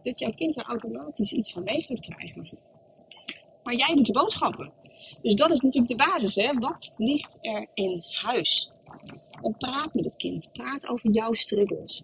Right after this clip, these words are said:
Over wat jou, wat het jou gekost heeft. Het dieetverleden. Wat een ellende. En praat met je kind over waarom het eet. Waarom heeft het het nodig om te eten? Wat is er aan de hand?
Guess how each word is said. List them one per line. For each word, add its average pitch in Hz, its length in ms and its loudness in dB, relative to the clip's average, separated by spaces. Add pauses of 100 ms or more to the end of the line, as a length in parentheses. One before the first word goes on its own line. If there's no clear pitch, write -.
Over 208 300 -8
wat 208 160 -4
jou, 220 360 4 (680)
wat 214 100 0
het 208 80 2
jou 247 180 4
gekost - 540 -2
heeft. - 280 -6
Het 175 120 -2
dieetverleden. 196 800 2
Wat 190 100 -4
een 202 80 -2
ellende. 208 720 0 (1040)
En 269 340 6 (140)
praat 208 340 -8
met 202 160 -6
je 196 80 -6
kind 208 420 -4
over 190 260 -8
waarom 190 320 -6
het - 180 -10
eet. - 480 -2 (1400)
Waarom 247 360 -2
heeft 247 280 -2
het 233 100 0
het - 140 -4
nodig 202 680 -8 (100)
om 196 100 -8
te - 120 -8
eten? - 440 -2 (920)
Wat 220 140 6
is 247 120 6
er 240 60 4
aan 233 100 6
de 220 80 6
hand? 226 540 6